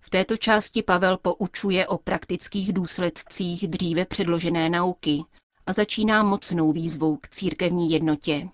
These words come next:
"Povzbuzuji vás tedy já, vězněný pro Pána. Žijte způsobem hodným toho povolání, které jste dostali. Buďte přitom všestranně pokorní, mírní a trpěliví, snášejte se navzájem v lásce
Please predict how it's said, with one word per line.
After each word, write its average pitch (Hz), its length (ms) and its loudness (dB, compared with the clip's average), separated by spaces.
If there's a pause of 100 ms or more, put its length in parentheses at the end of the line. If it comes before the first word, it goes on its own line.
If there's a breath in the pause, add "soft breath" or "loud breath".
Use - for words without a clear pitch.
(1040 soft breath)
"Povzbuzuji 185 680 0
vás 185 340 0
tedy 165 320 0
já, 160 380 0 (180)
vězněný 180 600 0
pro 175 140 -2
Pána. 156 560 0 (580 soft breath)
Žijte 180 420 -2
způsobem 170 680 -2
hodným 175 560 0
toho 170 220 -4
povolání, 160 720 2
které 175 320 -4
jste - 220 -4
dostali. 156 560 0 (640 soft breath)
Buďte 185 360 -4
přitom 165 520 0
všestranně 160 680 0
pokorní, 165 760 0 (120)
mírní 165 600 0
a 156 80 -8
trpěliví, 160 840 -2 (360 soft breath)
snášejte 190 680 0
se 196 160 -4
navzájem 175 580 0
v 156 60 -4
lásce 165 640 -2